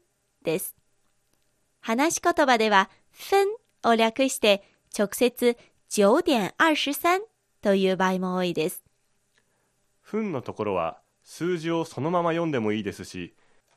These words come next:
Speaker 2: 例えば三十分だったら、日本語と同じように半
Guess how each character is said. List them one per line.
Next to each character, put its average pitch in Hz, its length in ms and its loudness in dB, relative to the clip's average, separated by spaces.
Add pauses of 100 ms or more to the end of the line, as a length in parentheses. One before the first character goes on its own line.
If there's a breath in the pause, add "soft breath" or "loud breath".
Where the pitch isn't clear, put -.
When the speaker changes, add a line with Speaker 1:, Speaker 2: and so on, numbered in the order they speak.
(460)
Speaker 2:
例 143 80 -2
え 135 60 0
ば 104 220 0
三 143 260 -6
十 180 120 -6
分 156 200 -4
だ 127 100 2
っ - 60 -14
た 117 100 0
ら、 104 240 2 (380)
日 104 140 -6
本 156 200 -4
語 156 100 -2
と 147 160 -2
同 143 140 0
じ 135 140 -6
よ 139 100 -2
う 127 40 -2
に 101 260 -6
半 175 420 -4